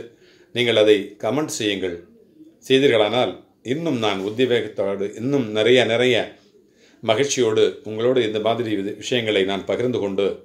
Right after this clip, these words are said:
நல்ல விதமான ஒரு நல்ல முன்னேற்றம் அடைந்து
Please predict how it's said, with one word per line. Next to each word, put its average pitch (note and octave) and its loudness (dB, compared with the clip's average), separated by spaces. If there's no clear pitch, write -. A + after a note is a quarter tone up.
நல்ல A#2+ 4
விதமான B2 4
ஒரு G2+ -4
நல்ல G#2+ 0
முன்னேற்றம் A2 -2
அடைந்து G#2+ 0